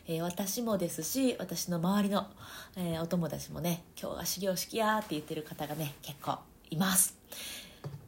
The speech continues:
私はですね、六歳の息子と四歳の娘を持つ二児の母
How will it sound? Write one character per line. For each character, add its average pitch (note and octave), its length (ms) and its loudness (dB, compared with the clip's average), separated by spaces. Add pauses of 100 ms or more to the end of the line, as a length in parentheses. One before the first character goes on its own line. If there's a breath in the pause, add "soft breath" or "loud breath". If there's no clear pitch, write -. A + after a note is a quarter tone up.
(180)
私 F#3+ 440 4
は F#3 120 8
で F3 100 4
す F3 80 0
ね、 F3 100 6
六 F3 220 6
歳 C#4+ 240 6
の A3+ 180 6
息 F#3 200 0
子 F#3 260 10
と G3+ 300 8
四 G3+ 260 6
歳 F#3 240 0
の E3 140 0
娘 F3+ 420 2
を E3 80 4
持 D#3 160 -4
つ D#3 220 -2
二 G3+ 160 4
児 G3 140 0
の D#3+ 140 -2
母 - 420 -2